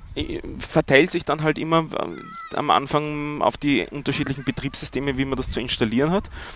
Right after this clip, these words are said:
Unter Linux ist die Sache relativ einfach, auch unter Mac, und unter Windows gibt's eigentlich immer Probleme beim Installieren von Ruby und Ruby on Rails. Das ist irgendwie traditionell.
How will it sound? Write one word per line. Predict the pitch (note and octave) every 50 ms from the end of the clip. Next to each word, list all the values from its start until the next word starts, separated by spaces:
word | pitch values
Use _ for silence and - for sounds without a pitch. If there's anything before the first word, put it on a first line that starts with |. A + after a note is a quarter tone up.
| - - - -
Unter | - C3+ - - C#3+
Linux | C3+ C3+ D3 E3 F#3 F#3 - - -
ist | - - - -
die | D3+
Sache | C#3 - - - - - C#3+ C3 G#2+ F#2+
relativ | G#2 B2 D#3+ F3+ - D#3+ -
einfach, | - - A#2 C#3 C3+ - C#3 -
auch | - - A#2 -
unter | B2 A#2 - A#2
Mac, | A2 A2+ C#3+ - - - - -
und | - C#3 -
unter | - C#3 C3+ - C3
Windows | B2 C3+ D3 D#3 D3+ -
gibt's | - D3 - - C3+
eigentlich | C3 C3+ B2 - -
immer | C3 C#3 C#3
Probleme | - A#2+ B2 A2+ - G#2 G2+ A2 A2+ G#2+
beim | F#2+ G#2+ G2 F#2+
Installieren | G#2 G2+ - - A2 G#2 G2+ G2
von | G#2 - A2+ A2+
Ruby | G#2+ G#2+ G#2+ G2+ A2+ A2
und | G#2+ G#2+ G2+ -
Ruby | G#2 F#2+ G2+ G2
on | G2 F#2+
Rails. | F2+ F2 E2+ E2 - - - -
Das | - A2 -
ist | B2 -
irgendwie | B2+ B2 A#2+ - B2+
traditionell. | - - G2 G#2+ A#2 - - - A2+ A2 G#2+ G2+ B2 F#3